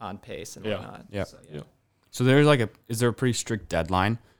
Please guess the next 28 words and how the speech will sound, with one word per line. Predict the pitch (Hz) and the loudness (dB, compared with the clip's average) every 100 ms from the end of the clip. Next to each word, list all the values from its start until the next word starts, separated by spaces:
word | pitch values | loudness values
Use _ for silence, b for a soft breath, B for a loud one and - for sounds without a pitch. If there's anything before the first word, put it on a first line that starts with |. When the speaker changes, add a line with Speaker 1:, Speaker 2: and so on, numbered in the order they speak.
| _ | _
Speaker 3:
So, | - | -2
like, | 92 | 2
when | 107 | 4
the | 98 | 4
game | 95 101 98 | 4 2 4
ends, | 101 95 | 2 0
you | 101 | 0
have | 95 92 | 0 -2
twenty | - 98 95 | 0 4 6
minutes | 90 98 104 | 6 4 2
or | 95 | 0
thirty | - 98 | 0 2
minutes | 95 92 98 | 2 2 0
to | - | -2
make | 92 92 | -2 -2
sure | 90 | -4
everything's | 87 95 95 - | -4 -4 -4 -2
finalized, | 92 90 92 95 95 | -2 0 2 0 0
and | 85 | -4
then | 90 | -4
you | 90 | -4
send | 87 92 | -6 -6
it | 90 | -4
in? | 92 107 _ _ _ _ - | -4 -4 _ _ _ _ -6
Speaker 1:
Yeah, | 143 135 131 | 2 4 4
it's, | 131 - - | 2 -8 -8
it's, | 151 143 - | -8 -8 -4
uh, | 147 131 123 | -2 -2 -2